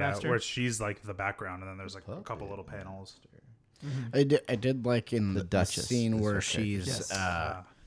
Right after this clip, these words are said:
Speaker 4: being chased by the coyotes and running back. You go from the, um, the gutters being, like, or the panels
Speaker 1: Mm, yeah.
Speaker 4: having smooth edges and
Speaker 3: Oh,
Speaker 4: very
Speaker 3: yeah, and they get all
Speaker 4: clean
Speaker 3: rough
Speaker 4: to
Speaker 3: and
Speaker 4: all
Speaker 3: stuff.
Speaker 4: jagged and,
Speaker 1: To
Speaker 4: and all that.
Speaker 1: create, like, a kind of,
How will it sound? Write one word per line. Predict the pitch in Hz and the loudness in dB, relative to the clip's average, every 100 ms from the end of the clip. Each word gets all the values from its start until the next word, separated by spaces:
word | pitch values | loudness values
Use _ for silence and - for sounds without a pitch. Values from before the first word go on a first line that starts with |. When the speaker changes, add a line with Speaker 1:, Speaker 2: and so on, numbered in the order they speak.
| - - | -18 0
Speaker 4:
being | 131 113 | 2 2
chased | - - - 117 113 - - | 0 0 2 2 2 0 0
by | 110 104 | 0 2
the | 98 | 0
coyotes | - 101 98 101 101 101 95 | 0 0 2 0 2 0 0
and | 107 101 | 0 0
running | 95 95 | 0 0
back. | 90 92 - - - - - | 0 -2 -4 -14 -18 -18 -2
You | 117 | 4
go | 113 123 110 | 8 8 6
from | - 101 95 95 - | 4 4 4 2 -2
the, | 95 95 101 98 | -8 -2 0 0
um, | 92 85 78 76 _ | 0 -2 -4 -6 _
the | 110 | -4
gutters | 101 110 110 98 | 0 2 4 2
being, | 95 101 98 95 90 - - _ _ | 2 0 2 2 2 -2 -8 _ _
like, | 90 85 - - | -8 -8 -12 -4
or | 110 95 | 0 2
the | |
panels | 80 110 101 87 | 2 2 2 0
Speaker 1:
Mm, | 101 | 0
yeah. | |
Speaker 4:
having | 101 92 90 90 | 0 0 -2 -2
smooth | - - 123 117 117 107 | -2 -2 4 6 6 6
edges | 101 90 104 104 104 90 | 2 2 4 4 2 2
and | 117 | 4
Speaker 3:
Oh, | |
Speaker 4:
very | 113 | 6
Speaker 3:
yeah, | 104 | 6
and | 101 | 4
they | |
get | 104 113 | 4 4
all | |
Speaker 4:
clean | 101 92 | 4 2
Speaker 3:
rough | 85 | 2
Speaker 4:
to | 110 | 2
Speaker 3:
and | - | 2
Speaker 4:
all | 101 101 | 0 2
Speaker 3:
stuff. | 85 82 | 0 0
Speaker 4:
jagged | - 95 92 92 92 95 92 90 | 0 2 2 0 0 0 0 0
and, | 90 90 | 0 0
Speaker 1:
To | 82 | 0
Speaker 4:
and | 95 | 0
all | 92 85 | 0 0
that. | 80 80 - | -2 -4 -4
Speaker 1:
create, | - 107 104 | -4 -2 -4
like, | 104 104 | -6 -6
a | 101 | -6
kind | 95 107 | -6 -6
of, | 92 | -6